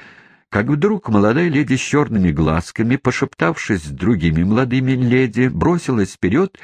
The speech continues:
и, обвив шею мистера Пиквика, нежно поцеловала его в левую щеку,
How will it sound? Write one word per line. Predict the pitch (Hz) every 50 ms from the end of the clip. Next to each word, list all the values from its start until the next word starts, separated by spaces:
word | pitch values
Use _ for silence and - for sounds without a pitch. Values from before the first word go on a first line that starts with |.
| - - - - - - _ -
и, | - 165 - -
обвив | - 143 151 120 113 113 131 127 101 -
шею | - - 120 110 101 98
мистера | 90 92 98 95 85 - - - 87 85 - _ -
Пиквика, | - 202 214 - - 107 98 92 - - 78
нежно | 85 92 135 180 185 160 - 92 90
поцеловала | - - 240 - - 113 92 87 87 110 156 160 147
его | 143 131 - 127 127 131 - - - - _ -
в | 95 87
левую | 92 87 90 113 135 127 127 123 117 104
щеку, | - - - - 95 107 - _ - 76 71 64